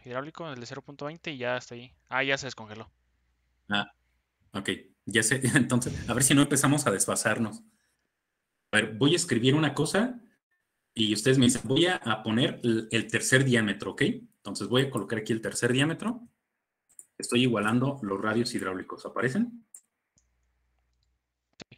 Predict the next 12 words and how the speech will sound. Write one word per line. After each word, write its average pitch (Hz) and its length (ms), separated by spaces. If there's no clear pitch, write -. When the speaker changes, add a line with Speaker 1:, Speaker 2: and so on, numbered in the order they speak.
Speaker 2:
Ah, 117 140
ok. - 120
Entonces 120 540
solo 123 160
fue 120 160
un 117 60
lapsus 113 340
brutus 107 320
del 92 140
internet, 87 420
yo 87 140
creo. 82 240